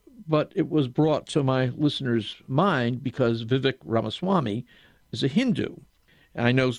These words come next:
Ramaswamy has now dropped out of the race, but this was before, uh, the Iowa caucus. And,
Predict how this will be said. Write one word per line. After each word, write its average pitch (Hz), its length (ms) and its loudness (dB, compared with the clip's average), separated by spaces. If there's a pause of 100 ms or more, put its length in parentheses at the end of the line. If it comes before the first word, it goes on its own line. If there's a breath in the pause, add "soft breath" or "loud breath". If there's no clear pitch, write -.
(180)
Ramaswamy 123 560 0
has 110 100 0
now 117 140 2
dropped 117 320 0
out 147 160 2
of 127 80 -4
the 110 80 -4
race, 104 420 -4
but 135 100 -14
this 131 180 -2
was 107 100 -8
before, 120 560 0 (340)
uh, 113 200 -8
the 117 140 0
Iowa 117 300 0
caucus. - 520 -4 (640 soft breath)
And, 117 460 0